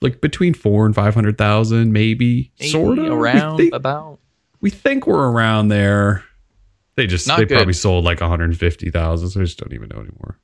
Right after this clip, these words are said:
Speaker 1: I guess they can't really lie about that stuff, but
Speaker 2: Right.
Speaker 1: four to five hundred thousand.
Speaker 2: Uh, you know, that's not bad. That's actually more, I guess, than I was expecting. Um, however, you know, Samsung's obviously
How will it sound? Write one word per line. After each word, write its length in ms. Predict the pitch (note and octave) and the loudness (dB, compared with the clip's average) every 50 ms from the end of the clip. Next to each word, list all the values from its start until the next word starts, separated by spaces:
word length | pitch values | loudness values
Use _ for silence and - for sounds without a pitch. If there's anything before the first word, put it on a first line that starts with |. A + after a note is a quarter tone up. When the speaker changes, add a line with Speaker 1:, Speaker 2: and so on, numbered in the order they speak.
| _ _ - | _ _ -2
Speaker 1:
I 60 | A#2+ | 0
guess 120 | B2+ B2+ | 0 0
they 80 | - F2+ | 0 0
can't 240 | - G2 F#2 - G1+ | -2 -2 -4 -4 -8
really 200 | G1+ G1+ A1 A#1 | -12 -14 -14 -12
lie 240 | A1+ A#1+ A1+ A#1+ | -12 -10 -10 -10
about 200 | C2 - A#1 A#1 - | -10 -12 -12 -12 -12
that 140 | D2 D#2+ - | -10 -10 -10
stuff, 300 | - - F2+ E2+ F2 - | -8 -6 -6 -6 -4 -2
but 80 | G2 F#2+ F2+ - | 0 0 0 -2
Speaker 2:
Right. 220 | - _ _ _ | -4 _ _ _
Speaker 1:
four 140 | - C#3 B2 | -2 0 0
to 60 | A2+ | 0
five 200 | G#2+ - A2 A2 | 2 0 0 0
hundred 200 | A2 G#2+ G#2+ G#2 | 0 0 0 0
thousand. 340 | - G#2 G#2 G#2+ G#2+ A2 A#2+ - - - - _ _ _ _ _ - - | -2 -2 -2 -2 -2 -4 -4 -6 -10 -20 -20 _ _ _ _ _ -6 -2
Speaker 2:
Uh, 460 | - D#3+ D#3+ D#3+ D#3 D#3 D3+ D3+ D3+ D3+ D3+ _ _ _ _ - | 2 4 4 6 6 6 4 4 2 0 -2 _ _ _ _ -2
you 100 | F3+ G3+ | 0 0
know, 120 | G#3 G#3 | 2 2
that's 260 | G#3 B3 A3+ - - | 2 0 0 0 -2
not 220 | - G#3+ F#3 C#3 - | 0 0 0 0 0
bad. 220 | D3 C3+ C3 A#2 | 0 0 0 0
That's 180 | A#2+ A2+ - C#3+ | -2 -2 -2 -2
actually 240 | C#3 C3 - A#2+ G#2 | -2 -2 -4 -4 -4
more, 420 | G2+ G#2+ A2 A2+ A#2+ B2 B2+ B2+ | -4 -2 2 2 4 4 4 4
I 80 | B2 A#2+ | 2 0
guess, 200 | A#2+ C3 B2+ B2+ | 0 -2 -4 -2
than 160 | - A#2+ A#2 | -2 -2 0
I 80 | A2+ A2+ | 0 0
was 120 | A2+ A2 | -2 -4
expecting. 840 | A2 G#2+ - - - - B2 A#2+ A#2 - B2+ A#2+ A#2+ A#2+ A#2+ A#2+ A#2+ - - | -4 -4 -4 -4 -2 -2 -4 -4 -4 -6 -6 -6 -6 -8 -10 -12 -12 -8 -4
Um, 360 | B2 A#2+ A#2 A#2 A2+ A2+ A#2 - | -2 -2 -2 -2 -2 -4 -6 -4
however, 320 | - D3 C#3 C3+ B2 A#2 | -2 0 2 2 2 0
you 140 | B2 B2 A2+ | -2 -4 -4
know, 80 | G#2+ G#2+ | -4 -4
Samsung's 560 | - - C3 B2 A#2 A2+ - A2 G#2+ G#2+ A#2+ | -4 -2 -2 -2 -4 -4 -6 -6 -6 -4 -4
obviously 520 | G#2+ G#2 G#2 G#2+ G2+ - - G#2 G2+ G2 | -4 -2 -2 -4 -4 -4 -6 -8 -8 -10